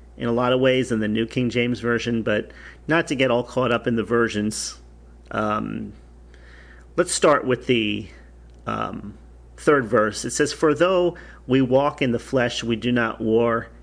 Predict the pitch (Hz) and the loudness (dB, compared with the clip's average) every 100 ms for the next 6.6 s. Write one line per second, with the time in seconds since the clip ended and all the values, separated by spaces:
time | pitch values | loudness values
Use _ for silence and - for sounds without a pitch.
0 | - 113 110 120 104 - 117 101 - - | -4 -4 -2 -4 -6 -2 -2 -2 -8 -12
1 | - - - - - - - - - 123 | -16 -20 -20 -20 -20 -20 -20 -6 0 4
2 | 147 151 127 120 123 120 139 135 135 127 | 4 2 0 2 2 4 2 2 2 4
3 | 120 113 113 110 - 143 135 135 131 135 | 2 0 0 -2 -4 -2 2 2 2 0
4 | 117 113 120 117 120 - 120 120 117 117 | -2 2 2 0 -4 -4 -4 0 0 0
5 | 113 - 113 - 127 117 113 110 - - | -2 -4 -4 0 0 2 2 0 -2 0
6 | 160 147 113 107 101 - | 2 2 0 -2 -4 -10